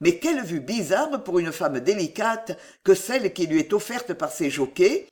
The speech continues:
s'enlevant et se baissant selon le trot des chevaux. » Le cocher qui conduisait la calèche du colonel était un homme tranquille et majestueux. Il avait en conséquence pris la queue des voitures pacifiques,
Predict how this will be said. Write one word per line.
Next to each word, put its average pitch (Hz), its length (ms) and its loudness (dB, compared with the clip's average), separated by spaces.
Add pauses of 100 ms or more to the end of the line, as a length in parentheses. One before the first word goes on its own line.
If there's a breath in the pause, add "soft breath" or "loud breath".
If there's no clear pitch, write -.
(340)
s'enlevant 214 580 0
et 202 120 -2
se 160 120 -4
baissant 202 520 0
selon 165 320 -4
le 135 140 0
trot 247 200 -2
des 214 160 4
chevaux. » 131 600 -2 (1000)
Le 202 140 -2
cocher 233 440 2
qui 262 160 -2
conduisait 196 460 -4
la 277 100 0
calèche 190 480 2
du 139 160 -2
colonel 180 640 -2 (220 loud breath)
était 196 340 0
un 147 100 0
homme 196 220 -2
tranquille 214 520 -2
et 240 80 0
majestueux. 147 880 -4 (280)
Il 208 140 0
avait 214 300 4
en 247 120 2
conséquence 208 720 -2 (100)
pris 180 140 0
la 147 100 2
queue - 200 -8
des 240 120 -6
voitures 175 440 0
pacifiques, 202 800 -4